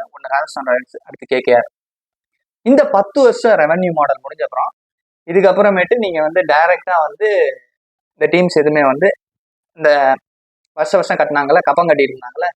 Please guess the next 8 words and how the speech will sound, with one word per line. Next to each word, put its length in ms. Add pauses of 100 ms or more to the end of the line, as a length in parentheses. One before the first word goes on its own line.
(420)
அந்த 160
காசை 320
வந்து 160
கட்ட 200
வேணாம். 340 (600)
அதுக்கு 220
பதிலா 280
என்னன்னா 340